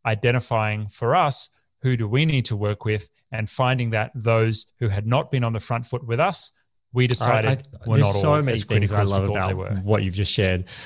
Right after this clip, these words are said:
Speaker 2: Uh, f-, the, the thing, here's the things that really stand out. One, the, your lesson about the power of being visible. You know, I think that's true in all times, but definitely true in times of panic, fear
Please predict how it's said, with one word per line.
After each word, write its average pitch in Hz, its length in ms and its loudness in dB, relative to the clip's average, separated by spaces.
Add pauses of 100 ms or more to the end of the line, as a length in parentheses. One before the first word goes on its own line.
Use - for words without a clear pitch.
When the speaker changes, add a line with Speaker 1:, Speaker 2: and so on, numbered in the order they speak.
(180)
Speaker 2:
Uh, 131 60 4
f-, 123 220 -4
the, 151 280 2
the 156 120 6
thing, - 380 2
here's 170 200 8
the 175 60 2
things 156 160 2
that 120 100 2
really 101 200 4
stand 95 300 2
out. 92 200 -2
One, 120 400 2
the, 113 140 4
your 113 160 4
lesson 123 320 4
about 101 320 2
the 110 80 2
power 104 280 2
of 92 80 0
being 98 200 2
visible. 110 460 4 (440)
You 110 120 2
know, 107 140 4 (380)
I 120 140 2
think 147 140 4
that's 123 180 2
true 120 300 4
in 104 100 2
all 113 240 6
times, 107 580 2 (360)
but 107 200 0
definitely 127 520 2
true 113 320 4
in 117 180 2
times 101 320 2
of 98 280 -2
panic, 101 500 -2
fear 101 520 0